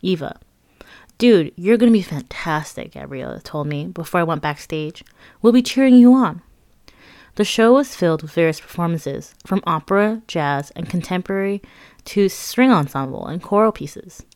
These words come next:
Everyone had a part in this thing. It was a one time of the year we could show our parents what we've been working on, working so hard at. Stewart gave Damien and me our cue, and we strode to our microphones. I peered out across the audience.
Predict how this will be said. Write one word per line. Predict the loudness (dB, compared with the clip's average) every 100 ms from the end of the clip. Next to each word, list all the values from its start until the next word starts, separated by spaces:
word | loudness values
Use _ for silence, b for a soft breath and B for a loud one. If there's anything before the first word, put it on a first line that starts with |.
| B B B -4
Everyone | 4 6 6
had | 4 2
a | 0
part | -4 -4
in | -2
this | -8 -6
thing. | -4 -4 -8 _ _ B B B
It | 0
was | 2
a |
one | 2 2 2
time | 2 2
of | 2
the | 2
year | 0 -2 -2
we | -4 -10
could | -12
show | -6 -4
our | -4
parents | -6 -6 -4 -6 -10 -20 -20 _
what | -2
we've | 0
been | 0
working | -2 -2 -2
on, | -4 -6 -10 -10
working | -8 -2 -2
so | 0
hard | -2 -4 -2
at. | -4 -6 -10 _ _ b b b b b b _
Stewart | -2 2 4 4
gave | 0 0
Damien | 0 0 2 2 2
and | 0
me | -2 -4
our | -6 -10
cue, | -6 -2 -2 -2
and | -4 -4
we |
strode | -4 -4 -2 -2
to | -4
our | -6
microphones. | -6 -8 -10 -12 -12 -16 -20 -20 _ b b b b -4
I | -4
peered | -4 -2 0 2
out | 2 0
across | -4 -6 -6 -4
the | -4
audience. | -4 -6 -12 -14 -20